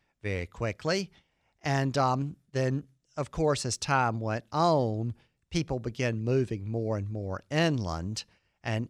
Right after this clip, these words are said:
Andover, I believe, is probably about fifteen miles or so, um, a bit north and west of Salem.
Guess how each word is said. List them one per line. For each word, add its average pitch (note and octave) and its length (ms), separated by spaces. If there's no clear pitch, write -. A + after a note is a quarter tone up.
Andover, C#3 680
I A2+ 100
believe, C3 640
is A2 160
probably A#2 540
about A2+ 340
fifteen C3 640
miles A#2 440
or A2+ 80
so, G#2+ 640
um, G2 260
a A#2 80
bit B2+ 300
north B2 520
and G#2 240
west C3+ 580
of G#2 140
Salem. G2 640